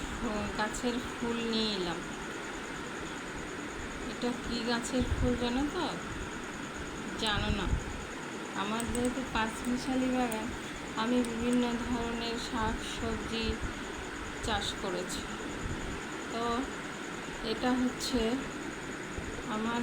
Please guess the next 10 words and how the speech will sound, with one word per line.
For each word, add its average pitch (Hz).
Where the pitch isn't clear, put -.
পাঁচমিশালি 247
বাগানে 240
এই 226
প্রথম 247
পটলের 240
ফুল 240
ফুটেছে, 247
সেটাই 240
আমি 233
তোমাদেরকে 220